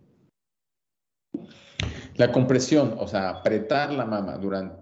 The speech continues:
duran-, este, puede ser hasta donde mi percepción lo permita. Fíjense, la compresión, que es lo que se aplasta la mama, ¿puede ser hasta donde mi percepción lo permita? No.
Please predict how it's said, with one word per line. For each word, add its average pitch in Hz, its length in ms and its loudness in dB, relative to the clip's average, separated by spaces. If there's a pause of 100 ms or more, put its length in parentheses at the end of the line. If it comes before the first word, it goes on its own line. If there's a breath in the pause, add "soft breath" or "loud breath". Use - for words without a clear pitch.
(220)
duran-, 98 520 2
este, 98 360 -2
puede 131 300 4
ser 135 340 2
hasta 107 320 -4
donde 101 240 0
mi 101 120 2
percepción 101 460 -2
lo 120 140 -4
permita. 113 540 -2
Fíjense, 87 400 -4
la 92 160 0
compresión, 135 580 2
que 98 100 0
es 98 60 0
lo 95 120 -6
que - 100 -8
se 67 220 -4
aplasta - 800 -2
la 95 120 -2
mama, 92 340 -2 (640 loud breath)
¿puede 127 160 4
ser 131 140 4
hasta 120 180 0
donde 104 200 -2
mi 101 100 -2
percepción 101 460 -4
lo 113 80 -6
permita? 107 500 -4
No. 95 500 0